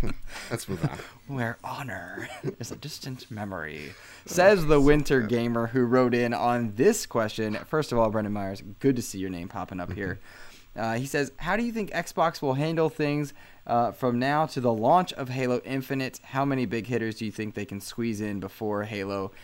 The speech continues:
Speaker 2: even accounting for third-party games?" I'll answer this one first, Joe.
Speaker 1: Go for it.
Speaker 2: Uh, as far as big hitters, uh, we think
Speaker 1: Yeah.
Speaker 2: we covered that pretty extensively. Uh, I don't think there are that many big hitters. Uh, Arkham Knights, maybe the Mass Effect collection,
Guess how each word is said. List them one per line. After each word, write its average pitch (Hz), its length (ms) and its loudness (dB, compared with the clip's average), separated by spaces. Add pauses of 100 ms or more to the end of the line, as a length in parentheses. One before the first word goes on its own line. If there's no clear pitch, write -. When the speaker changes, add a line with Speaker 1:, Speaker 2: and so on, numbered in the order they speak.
(220)
Speaker 2:
even 120 360 0
accounting 95 480 -6
for 101 120 -12
third-party 92 600 -4
games?" 95 500 -6 (240)
I'll 123 140 2
answer 117 240 -2
this 110 180 -4
one 107 140 -4
first, 107 340 -6
Joe. 104 260 -4 (220)
Speaker 1:
Go 285 80 -6
for - 140 -6
it. - 20 2
Speaker 2:
Uh, 117 120 4
as 110 180 -2
far 160 180 8
as 160 140 4
big 135 240 4
hitters, 151 440 4 (300)
uh, 135 480 4 (400)
we - 80 -8
think 143 180 -2
Speaker 1:
Yeah. 123 40 -2
Speaker 2:
we 113 80 4
covered 127 240 6
that 135 180 6
pretty 117 200 2
extensively. 117 680 -2
Uh, 98 220 0
I 110 60 4
don't 131 120 4
think 127 120 2
there 110 160 4
are 127 400 12
that 104 260 4
many 98 240 0
big 104 380 0
hitters. 101 420 0
Uh, 95 220 0
Arkham 120 260 0
Knights, 107 400 8
maybe 101 180 -2
the 101 80 -4
Mass 101 280 -4
Effect - 300 -6
collection, 101 580 -4